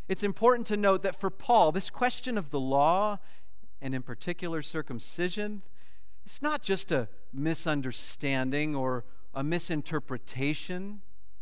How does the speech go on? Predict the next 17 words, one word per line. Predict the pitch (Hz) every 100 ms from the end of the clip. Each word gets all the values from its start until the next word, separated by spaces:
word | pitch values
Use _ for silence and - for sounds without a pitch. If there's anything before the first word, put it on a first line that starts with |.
| - - - -
It's | - -
not | 143 151 196 208 139 - - - -
just | - 190 -
a |
simple, | - - 202 190 180 165 151 131 - - - -
honest | 160 160 151 -
mistake | 139 120 - - 160 175 156 -
or | 156 147 135 131
a | 139
minor | 131 139 156 156 123
conflict. | - - 233 262 - 233 - - - - - - - - - - - - - - - - - - -
For | 123
Paul, | - - 277 262 120
it | 123
means | 143 135 -
they | 170
have | 202